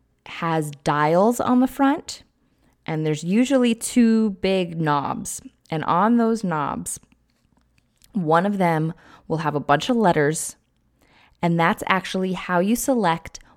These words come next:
what pressure foot is going to be on your machine. So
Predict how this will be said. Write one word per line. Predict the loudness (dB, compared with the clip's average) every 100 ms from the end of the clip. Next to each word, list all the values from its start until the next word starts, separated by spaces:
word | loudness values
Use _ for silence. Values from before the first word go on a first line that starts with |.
| -6
what | 2 2 2 -4
pressure | 0 0 0 -4 -6
foot | -10 -6 -6 -8 _ -6
is | -6
going | -2 -2 -2
to | -6
be | -8 -6
on | -6 -6
your | -6 -8
machine. | -8 -10 -12 -12 -16 _ _ _ _ -20 -20 -20 _
So | -6 -2 0 0 -2